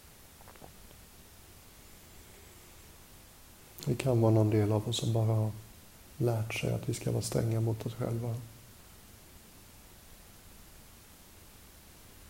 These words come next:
Det är så lätt att glömma att vi är med oss själva hela tiden. Alla andra människor kommer och går i våra liv.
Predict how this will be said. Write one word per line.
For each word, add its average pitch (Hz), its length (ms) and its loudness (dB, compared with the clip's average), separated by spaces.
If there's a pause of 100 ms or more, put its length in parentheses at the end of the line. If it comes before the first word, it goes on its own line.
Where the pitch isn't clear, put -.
(720)
Det 175 60 -2
är - 40 0
så 151 120 0
lätt 123 280 2
att 123 60 6
glömma 117 420 4
att 113 140 -2
vi 123 140 6
är 110 60 4
med 110 140 4
oss 110 120 -2
själva 117 420 0
hela 113 220 0
tiden. 127 560 -2 (1900)
Alla 120 480 6
andra 113 200 2
människor 117 440 0
kommer 117 440 -2
och 120 80 0
går 120 320 0
i 120 40 -2
våra 117 220 -4
liv. 117 280 -4